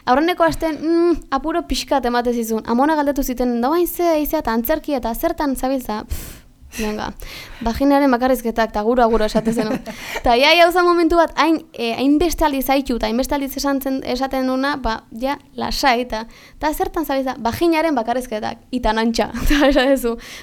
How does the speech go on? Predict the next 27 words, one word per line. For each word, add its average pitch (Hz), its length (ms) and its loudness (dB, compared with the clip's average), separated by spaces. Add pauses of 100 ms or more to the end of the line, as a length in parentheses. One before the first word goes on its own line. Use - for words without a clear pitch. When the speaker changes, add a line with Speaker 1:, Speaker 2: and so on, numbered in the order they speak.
Speaker 1:
Beida, 247 240 0
azkeneako, 294 640 0
e, 214 480 0 (300)
gai 240 200 4
bat 277 220 2
hainbeste 254 480 -2
hitzein 247 480 0
eta 214 180 -4
hainbeste 233 640 -2
lantzen 233 420 -2
poderioz, 240 560 0
ba, 220 100 -6
bueno, 214 300 -4 (180)
e, 220 340 -6
lotxa 233 380 -2
puntu 247 280 -2
hori 247 100 0
galtzen 233 320 -4
juten 214 340 -6
da. 220 220 -8
Eta 220 160 -6
azkenen 233 360 -2
hoixe 233 280 -2
da, 208 200 -2 (160)
trukoa 226 420 0
edo 220 140 -4
sekretoa. 220 600 -8